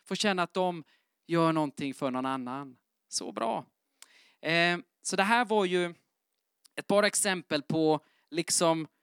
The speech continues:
tillsammansnivå. Tillsammans kan vi göra någonting. Tillsammans är vi starkare som kyrka. Och vi kommer fortsätta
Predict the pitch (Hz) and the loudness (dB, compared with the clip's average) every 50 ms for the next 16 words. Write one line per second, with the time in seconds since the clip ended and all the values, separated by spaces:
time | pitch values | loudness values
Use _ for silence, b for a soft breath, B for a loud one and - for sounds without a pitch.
0 | _ _ _ _ - - 190 180 - - 208 196 202 190 160 151 147 139 - - | _ _ _ _ -6 -2 0 2 4 4 6 4 4 4 2 -2 -2 -2 -4 -4
1 | 151 147 139 135 147 156 151 - 175 165 - - 202 180 185 185 170 165 - - | -4 -4 -4 -2 -2 -2 -2 -2 -2 -4 -2 0 0 0 0 -2 -2 -4 -4 -4
2 | 165 156 156 156 151 147 143 135 135 135 135 131 127 - 151 143 - 151 - - | -6 -6 -4 -4 -4 -4 -4 -4 -6 -8 -10 -12 -12 -12 -14 -12 -8 -6 -4 -2
3 | 180 165 165 160 151 143 - 143 127 123 113 - - 139 139 120 - - - 123 | 0 0 0 0 0 0 -2 -2 -4 -6 -6 -6 -4 -4 -4 -4 -6 -12 -14 -12
4 | 120 127 - 170 165 - - 175 165 151 139 - _ - 123 120 127 139 151 160 | -10 -8 -8 -8 -6 -4 0 2 2 2 0 -4 _ -6 -4 -4 -4 -4 -4 -6
5 | - 190 190 185 - - 208 202 - - 190 170 - - 180 170 156 | -6 -4 -4 -4 -2 0 0 0 0 0 -2 -2 0 2 0 0 0